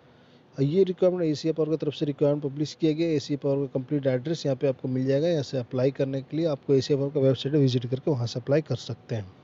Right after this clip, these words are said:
Next रिक्वायरमेंट बात करते हैं कुवैत का requirement, और ये भी एशिया पावर की तरफ से रिक्वायरमेंट publish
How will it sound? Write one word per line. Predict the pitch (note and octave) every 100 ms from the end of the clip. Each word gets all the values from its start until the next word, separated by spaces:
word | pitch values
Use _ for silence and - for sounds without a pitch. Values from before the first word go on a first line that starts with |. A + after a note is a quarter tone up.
| - - - - _ - - - - - C#3
Next | E3 -
रिक्वायरमेंट | F#3 F#3+ F#3+
बात | F3
करते | F3 F3+
हैं | -
कुवैत | D#3+ E3
का | -
requirement, | E3 D#3+ D#3+ D#3+ E3
और | D3+
ये | D3
भी | D3+ D#3
एशिया | D3 - D#3
पावर | D3+ D3+
की |
तरफ | D3+ D3
से | D#3+
रिक्वायरमेंट | C#3+ - D3 D3
publish | D3 D3 D3